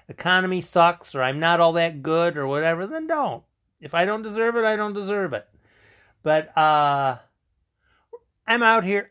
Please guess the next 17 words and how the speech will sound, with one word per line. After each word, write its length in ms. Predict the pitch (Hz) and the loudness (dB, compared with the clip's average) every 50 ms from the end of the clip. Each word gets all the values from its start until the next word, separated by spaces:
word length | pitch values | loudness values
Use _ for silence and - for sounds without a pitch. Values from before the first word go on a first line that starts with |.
| _ - | _ -4
I'm 140 | 180 185 | -4 -2
trying 300 | 180 - 196 190 196 185 | 0 2 2 2 2 0
to 60 | 180 - | -4 -6
provide 400 | - 175 160 165 160 160 160 151 | -6 -4 0 2 2 2 2 0
you 400 | 139 135 143 156 156 151 170 - - | -4 -6 -6 -4 -4 -4 -4 -8 -10
some 260 | - - 151 139 123 | -10 -8 -8 -8 -6
value. 540 | 117 131 127 123 123 120 117 117 117 113 - _ _ _ _ _ _ _ _ _ _ _ _ | -2 0 0 0 0 0 -2 -6 -8 -8 -12 _ _ _ _ _ _ _ _ _ _ _ _
My 100 | - 135 | -12 -10
Patreon 760 | - - 170 170 160 - - 170 160 156 151 156 151 151 165 - _ _ _ _ _ _ _ _ _ _ - | -8 -6 -6 -6 -6 -6 -6 -4 -4 -4 -4 -6 -8 -10 -12 -16 _ _ _ _ _ _ _ _ _ _ -10
even 260 | 160 151 143 147 139 | -8 -6 -6 -6 -4
gives 220 | 139 147 131 117 127 | -4 -4 -6 -4 -4
you 100 | 120 113 | -4 -4
a 40 | |
name 540 | 117 123 135 156 170 180 180 180 180 180 170 | -4 -2 0 2 2 2 2 0 -2 -2 -2
to 100 | 175 175 | -2 -2
know 240 | 165 165 165 165 165 | -2 0 0 0 0
about. 460 | 165 147 156 151 151 151 151 - _ | 0 2 2 2 2 2 0 -4 _